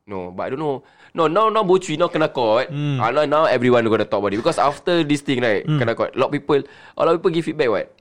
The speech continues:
Speaker 2: A lot.
Speaker 1: Actually, right, a lot of, uh, people, uh, a lot of the students who apply for this, uh,
Speaker 2: Course.
Speaker 1: uh, this camp, uh, whatever, uh,
Speaker 2: Ah.
Speaker 1: I'm not sure because I'm not a,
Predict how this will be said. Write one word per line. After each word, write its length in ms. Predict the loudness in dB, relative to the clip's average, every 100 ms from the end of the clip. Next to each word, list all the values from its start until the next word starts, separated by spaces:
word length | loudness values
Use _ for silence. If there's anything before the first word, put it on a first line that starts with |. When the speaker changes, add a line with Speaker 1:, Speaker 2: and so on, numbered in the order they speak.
| _
Speaker 2:
A 60 | 0
lot. 140 | 2
Speaker 1:
Actually, 300 | 2 0 0
right, 180 | 2 2 0
a 100 | 2
lot 220 | 2 2
of, 240 | 2 0
uh, 120 | -2 -2
people, 280 | -2 0 2
uh, 120 | 2 2
a 40 |
lot 80 | 2
of 60 | 0
the 40 |
students 200 | -4 -6 -2
who 260 | 0 0 -2
apply 400 | -6 -2 0 0
for 160 | -2
this, 280 | -4 -6 -8
uh, 280 | -8 -8 -10 -12 _ _ _ _
Speaker 2:
Course. 280 | -4 -4 -6
Speaker 1:
uh, 20 |
this 180 | -16 -16 _
camp, 200 | -6 -6 -6
uh, 80 | -10
whatever, 360 | -6 -4 -2 -4
uh, 40 | -2
Speaker 2:
Ah. 200 | -2 -2 -4 -12
Speaker 1:
I'm 100 | -8
not 120 | -6 -4
sure 140 | -6
because 160 | -6 -10
I'm 120 | -10
not 120 | -10
a, 160 | -12